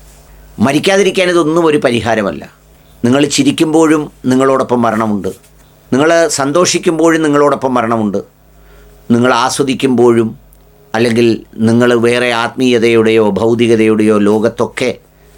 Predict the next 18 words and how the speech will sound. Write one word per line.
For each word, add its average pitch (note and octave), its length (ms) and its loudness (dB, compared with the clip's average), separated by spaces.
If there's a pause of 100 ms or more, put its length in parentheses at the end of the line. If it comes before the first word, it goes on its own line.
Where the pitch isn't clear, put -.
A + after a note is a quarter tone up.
(380)
നിങ്ങൾ A2+ 260 2 (600)
അതിലൊക്കെ A#2 480 0
അഭിരമിക്കുമ്പോഴും B2+ 840 0 (580)
നിങ്ങളോടൊപ്പം G#2 600 0 (680)
ആ G2+ 100 -2 (360)
മരണം G2+ 380 -2 (180)
എന്ന് G#2 140 2
പറയുന്ന G2 260 0
ഒരു F2+ 180 -4
സംഗതിയുണ്ട്. F2 480 -4 (1500)
ഒരുപക്ഷെ A#2+ 360 0
ഇന്ന് C3+ 300 2 (920)
കമ്പ്യൂട്ടറൊക്കെ D#3 560 0
ഉപയോഗിക്കുന്ന D3 580 2
കാലത്ത് B2+ 400 -2 (720)
നിമിഷങ്ങൾ F3+ 540 2
കൊണ്ടൊരു D#3+ 340 0
സോഫ്റ്റ്വെയറിനെ C#3+ 800 0